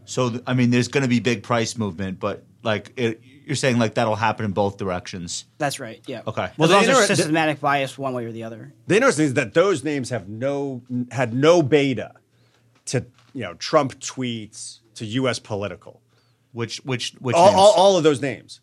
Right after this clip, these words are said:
Speaker 3: That, that only the China names would trade based on tweets,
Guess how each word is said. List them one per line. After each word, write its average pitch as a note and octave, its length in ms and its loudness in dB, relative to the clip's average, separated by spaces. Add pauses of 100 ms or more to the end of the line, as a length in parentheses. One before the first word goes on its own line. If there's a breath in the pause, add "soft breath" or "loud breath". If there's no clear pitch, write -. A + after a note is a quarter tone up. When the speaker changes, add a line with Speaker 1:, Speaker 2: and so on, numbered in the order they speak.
(100)
Speaker 3:
That, C#3+ 180 0
that C#3+ 220 0
only F3+ 540 0
the B2+ 100 -8
China C#3+ 480 -8
names G2+ 400 -12
would G#2 160 -12
trade G2+ 640 -4
based A#2+ 380 -4
on G#2 420 -6
tweets, B2+ 720 -4